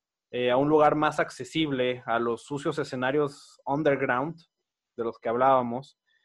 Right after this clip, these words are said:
ya que en aquel entonces, en los años noventa, pues, el fem-, las ideas feministas y todos estos conceptos de, eh, todas estas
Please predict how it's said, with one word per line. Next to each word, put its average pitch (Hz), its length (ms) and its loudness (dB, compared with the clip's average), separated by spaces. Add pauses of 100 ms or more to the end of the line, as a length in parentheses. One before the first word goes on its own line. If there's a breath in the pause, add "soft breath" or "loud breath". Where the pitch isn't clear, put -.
(240)
ya 147 220 2
que 180 320 4
en 135 180 -2
aquel 180 260 0
entonces, 165 420 -2
en 143 100 -2
los 127 100 -4
años 151 220 0
noventa, 139 500 2
pues, 120 300 -2 (200)
el 123 140 -6
fem-, 131 300 -4
las 131 200 -2
ideas 131 260 0
feministas 139 840 -4
y 123 60 -8
todos 143 240 -4
estos 151 180 -10
conceptos 139 560 -8
de, 117 400 0 (1400)
eh, 120 280 -4
todas 156 180 4
estas 160 680 2